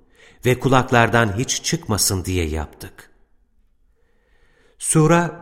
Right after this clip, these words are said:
bir defa üflendiğinde yeryüzü ve dağlar yerlerinden sökülüp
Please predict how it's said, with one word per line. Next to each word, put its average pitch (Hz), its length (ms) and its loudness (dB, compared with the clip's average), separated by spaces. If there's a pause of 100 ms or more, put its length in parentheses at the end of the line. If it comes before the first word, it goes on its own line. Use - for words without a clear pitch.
bir 165 200 4
defa 107 380 4
üflendiğinde 98 1080 -2 (600)
yeryüzü 107 640 2
ve 98 180 -2
dağlar 92 420 2
yerlerinden 90 800 -2
sökülüp 90 680 -6